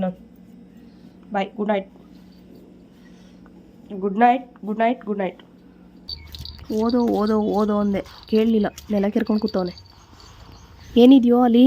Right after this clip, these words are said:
ನಿಧಿ ಇದೆಯಾ ಮ್ಯಾಕ್ಸಿ? ಮ್ಯಾಕ್ಸಿ, ನಿಧಿ ಇದೆಯಾ ಅಲ್ಲಿ? ನಿಧಿ ಏನಾದ್ರು ಊತಕ್ಕಿದೆಯಾ ಹೆಂಗೆ ನೀನು? ಹ್ಮ್? ನಿಧಿ ಊತಕ್ಕಿದೆಯೇನೋ? ನಿಧಿ ಊತಕ್ಕಿದೆಯೇನೋ ನನ್ನ ಮಗನೇ? ಮ್ಯಾಕ್ಸಿ?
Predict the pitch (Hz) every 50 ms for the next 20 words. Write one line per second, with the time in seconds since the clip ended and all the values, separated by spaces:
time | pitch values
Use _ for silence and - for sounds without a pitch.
0 | 277 277 262 233 220 208 240 247 240 220 202 190 185 196 214 196 175 - - 202
1 | 202 202 - 254 202 170 - - - - - - - - - - - - - -
2 | - - - - 214 202 202 - 285 285 294 - - - - - - - - -
3 | - - 226 220 220 233 254 254 247 233 226 220 202 180 170 185 214 233 196 160
4 | 151 - - - - - - - - - 220 214 214 233 254 262 254 254 247 240
5 | 226 240 262 247 247 240 233 240 240 233 226 220 233 233 233 220 208 180 170 165
6 | - - - - - - - - - - - - - - - - - - - -
7 | - - - 233 240 285 - - - - - 233 233 240 277 302 294 277 254 240
8 | - 226 208 208 190 196 214 269 277 - - 226 220 214 277 277 277 - 262 262
9 | 240 214 214 202 202 196 196 196 190 190 185 185 202 240 254 - - - - -
10 | - - - - - - - - 220 - - - - - - - - - 202 202
11 | - 277